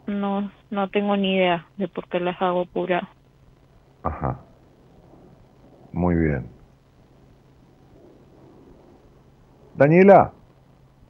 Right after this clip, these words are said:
Speaker 1: Sí.
Speaker 2: Ajá. ¿Quién fue más metido en tu vida? Más metido, más exigente, más intolerante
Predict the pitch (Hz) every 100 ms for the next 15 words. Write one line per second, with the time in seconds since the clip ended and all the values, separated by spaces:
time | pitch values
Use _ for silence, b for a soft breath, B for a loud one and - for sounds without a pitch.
0 | - - _ - - 208 220 - - _
1 | - _ _ - _ _ _ _ - 92
2 | 80 69 - - - - - - b b
3 | b b b - 202 - 220 196 156 151
4 | 139 127 - _ - 147 135 120 98 104
5 | 98 107 98 80 71 82 90 92 98 87
6 | - 113 87 85 78 87 78 - - b
7 | b b b b - 95 - 90 - 113
8 | 110 87 69 82 82 85 - - - 80
9 | 76 76 78 80 104 92 78 76 69